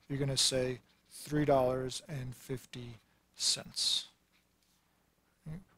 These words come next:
We're dealing with dollars and cents. Let's actually write those words, because the topic of today's video is on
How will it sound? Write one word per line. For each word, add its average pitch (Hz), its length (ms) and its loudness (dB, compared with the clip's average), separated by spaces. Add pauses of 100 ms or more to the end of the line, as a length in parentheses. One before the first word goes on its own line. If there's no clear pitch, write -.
(540)
We're 170 80 -2
dealing 160 340 8
with - 240 2
dollars 160 680 6 (260)
and 123 400 -6 (340)
cents. - 680 -2 (1900)
Let's 147 200 -10
actually 131 300 -4
write 131 240 -4
those 131 220 -8
words, 127 600 -6 (1080)
because 135 320 -2
the 135 180 -6
topic - 600 2
of 143 420 2 (320)
today's 156 720 4 (140)
video 139 640 0
is 143 180 -2
on 131 460 -2